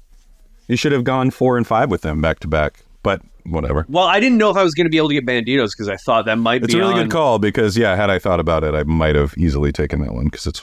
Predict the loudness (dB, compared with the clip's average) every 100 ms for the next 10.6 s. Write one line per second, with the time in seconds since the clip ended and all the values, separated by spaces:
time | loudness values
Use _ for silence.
0 | -4 -2 0 -2 0 0 0 0 0 0
1 | -2 -10 _ -20 -20 -20 -20 -20 _ _
2 | _ _ -2 2 2 2 2 2 2 2
3 | 2 0 0 -2 0 -2 0 0 0 -2
4 | 0 2 2 2 0 -8 -20 -20 _ _
5 | -20 _ _ -4 -2 -2 _ _ -12 -4
6 | 0 2 0 -4 -20 -18 -4 -2 0 0
7 | 0 0 0 0 0 -2 -4 -12 -20 -20
8 | _ -20 -10 -2 -2 0 -4 -2 -4 -4
9 | -2 0 0 -2 -4 -20 -20 -20 -10 -4
10 | -2 0 -2 -4 -10 -20